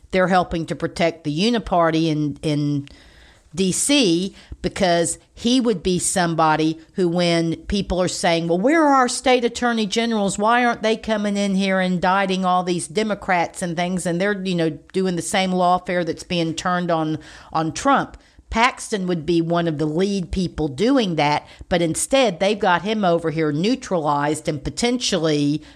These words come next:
benched forever. And so that's one thing, but also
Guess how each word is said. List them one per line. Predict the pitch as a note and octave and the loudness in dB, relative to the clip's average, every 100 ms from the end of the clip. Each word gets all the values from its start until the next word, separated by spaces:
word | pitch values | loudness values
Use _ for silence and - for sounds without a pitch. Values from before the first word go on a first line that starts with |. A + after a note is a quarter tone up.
| - | -12
benched | C#3 E3+ A#3+ F#3 - - - - | -6 2 4 4 -4 -10 -10 -8
forever. | - E3+ B3 C4+ C3+ B2+ G3+ _ _ _ _ _ _ _ _ _ | 0 4 4 2 -4 -8 -12 _ _ _ _ _ _ _ _ _
And | G#3 F#3+ | 0 0
so | F#3 G#3 G3+ | 0 2 4
that's | F#3+ G#3 A#3 G#3 | 6 4 2 -4
one | G3+ G3 F#3+ | 0 0 0
thing, | F3+ D#3 E3 | 0 0 0
but | E3 E3 | 0 4
also | G#3+ D4 D4 - D#3+ D3+ D3 D#3+ | 6 4 0 -2 0 2 2 0